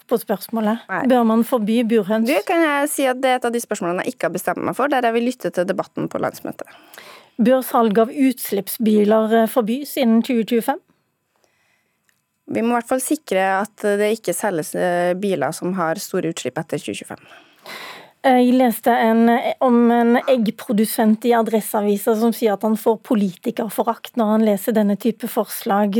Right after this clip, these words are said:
Speaker 1: som dette gjelder, eh, disse burhønsene da. Men hvor mange distriktsvelgere har dere tenkt å dra på disse sakene, og nå er det ikke et ja-nei-spørsmål?
Speaker 2: Ehm, altså det viktigste,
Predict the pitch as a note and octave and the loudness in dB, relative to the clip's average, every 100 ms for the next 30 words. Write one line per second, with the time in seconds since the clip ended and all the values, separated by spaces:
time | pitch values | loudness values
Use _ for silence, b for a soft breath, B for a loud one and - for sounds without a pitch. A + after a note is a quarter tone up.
0 | A3 A3+ G#3 G#3 G#3+ G#3+ - G#3 G3 F#3+ | 0 0 2 2 2 0 2 2 2 -2
1 | - B3 G#3 G#3 G#3 A3+ G3+ A3 G#3 F#3+ | -2 0 2 0 0 -2 0 0 0 -2
2 | F#3 A3+ A#3 A#3 B B B B - A#3+ | -2 -2 0 0 B B B B 0 4
3 | B3 A#3+ C#4 B3+ A3 G#3 A3+ - - - | 4 2 0 2 2 0 -2 -6 -8 -10
4 | - A3 G#3 G#3 A3 A3 B3 B3 A#3+ - | -2 0 2 0 0 -2 -4 -4 -2 -2
5 | G#3 B3+ A#3 - A#3+ G#3+ A#3 - F#3+ - | -2 -4 -8 -4 -4 -4 -6 -4 -6 -4
6 | A3 A3 A3 G#3+ G#3 - A#3+ - G3 A3 | -2 0 2 0 0 -4 -8 -6 -4 -2
7 | G3 F#3+ F#3+ G#3 - - - C4 B3 - | 0 -2 -4 -6 -8 -10 -6 -4 -4 -6
8 | B B B B B B B B _ C#4+ | B B B B B B B B _ -6
9 | A3 G#3 A3 A3 E3+ - _ _ _ _ | -2 0 0 -2 -4 -10 _ _ _ _
10 | _ _ _ A3+ B3 A#3+ A#3+ C4 - F3 | _ _ _ -4 0 0 -2 -6 -8 -8
11 | - - G#3 A3+ B3 | -8 -2 0 2 0